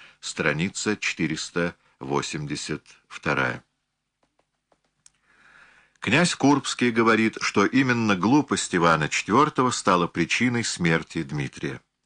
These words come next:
Курбский, очевидно, подразумевает, что Иван четвертый поступил неразумно, взяв свою жену и малолетнего сына в длительное и сложное путешествие.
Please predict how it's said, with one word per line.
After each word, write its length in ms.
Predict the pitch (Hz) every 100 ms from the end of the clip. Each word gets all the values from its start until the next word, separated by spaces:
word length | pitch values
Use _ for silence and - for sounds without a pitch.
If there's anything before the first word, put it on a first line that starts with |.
| _ _ _ _ -
Курбский, 480 | 123 165 - - 117
очевидно, 500 | - 98 123 123 113
подразумевает, 840 | 104 85 85 87 90 113 123 117
что 300 | - - 92
Иван 340 | - 92 101 92
четвертый 540 | - - 113 - 104
поступил 540 | - 87 - 170 190 170
неразумно, 720 | 165 165 104 151 131 85 67 - - - -
взяв 400 | 80 85 107 -
свою 400 | - 92 95 92
жену 380 | 92 92 95 82
и 200 | - 85
малолетнего 680 | 78 80 82 80 80 71 71
сына 420 | - 113 120 95
в 80 | 67
длительное 760 | 76 98 - 117 113 110 107 - - -
и 300 | 80 85 95
сложное 720 | - 87 78 78 80 80 78
путешествие. 880 | 76 82 80 - 71 65 - 64 60